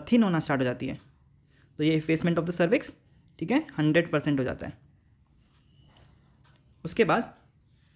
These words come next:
एक इसके लिए बोल सकते हैं जो स्टेज वन है आपकी, that this is the longest,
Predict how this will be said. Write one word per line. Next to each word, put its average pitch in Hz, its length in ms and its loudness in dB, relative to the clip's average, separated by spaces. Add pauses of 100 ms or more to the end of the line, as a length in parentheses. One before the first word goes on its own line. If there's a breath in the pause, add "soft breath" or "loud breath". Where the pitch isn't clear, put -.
(720 soft breath)
एक 190 180 4
इसके 180 180 0
लिए 202 80 4
बोल 185 160 4
सकते 180 220 0
हैं 139 60 4
जो 139 60 -2
स्टेज 160 340 0
वन 151 140 2
है 131 160 -2
आपकी, 120 220 -6 (460 loud breath)
that 147 260 0
this 151 160 -4
is 170 120 0
the 208 60 6 (160)
longest, 151 520 0